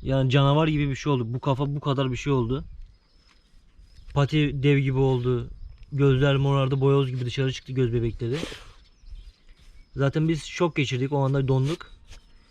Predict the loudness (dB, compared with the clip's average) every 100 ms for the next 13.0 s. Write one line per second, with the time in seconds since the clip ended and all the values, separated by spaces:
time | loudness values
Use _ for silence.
0 | _ -20 -20 _ -4 0 4 4 4 2
1 | 2 -2 0 0 0 0 0 0 0 0
2 | 0 -2 -2 -4 -6 -10 -20 -20 _ _
3 | -4 2 2 2 2 4 2 0 -2 -4
4 | -4 0 2 2 2 0 2 2 0 0
5 | 0 0 0 -2 -4 -14 -20 -20 -20 -14
6 | -2 0 2 2 2 2 0 0 0 2
7 | 2 0 -2 -8 -12 -20 -20 -20 -6 0
8 | 2 2 0 -4 -6 -6 -8 -6 -2 -4
9 | -6 -20 -20 -14 -12 -12 -16 -20 -20 -20
10 | -18 -16 -16 -16 -18 -20 -20 -20 -20 -20
11 | -12 -4 -2 0 2 2 2 -2 -4 -2
12 | 0 0 2 2 2 0 0 -2 -4